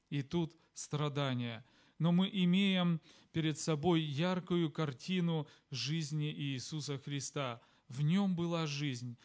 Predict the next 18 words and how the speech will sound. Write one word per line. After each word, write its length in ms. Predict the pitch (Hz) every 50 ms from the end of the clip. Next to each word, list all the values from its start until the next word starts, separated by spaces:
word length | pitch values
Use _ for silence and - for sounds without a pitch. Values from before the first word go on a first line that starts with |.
| - - - _ -
И 120 | 165 160
жизнь 460 | 160 139 147 190 226 202 185 190 175
была, 500 | 156 147 165 160 165 185 180 180 175 165 - - - - - - _ -
эм, 960 | 165 156 160 160 156 151 151 151 151 151 160 170 175 175 180 180 180 190 190 180 _ - - _ _ _
светом 720 | - - - - 147 131 160 190 185 175 185 160 151 143 135
для 200 | 131 143 151 151
многих 520 | 156 170 185 226 233 208 180 196 170 -
и 60 | 196
многих 480 | 180 165 170 175 175 160 160 165 143 -
людей. 500 | 175 165 165 147 160 160 143 131 117 - - - _ _ _ _ _ _ -
Ну, 240 | - 170 196 190 175
чем 320 | - - - 269 262 247
закончилась 760 | 226 196 208 196 - 233 214 202 185 - - 196 185 175 170 151
жизнь 380 | 143 147 190 185 160 147 160
Иисуса 540 | 160 156 151 135 - - 165 151 - 156 147
Христа? 640 | 131 - 147 147 135 - - 156 139 127 117 - _ _ - - - - - - - - _ _ _ -
Непростыми 800 | 160 180 214 214 214 202 190 170 - - - 196 185 175 170 160
страданиями. 920 | 139 - - 156 160 156 147 160 156 151 143 135 131 123 123 123 123 120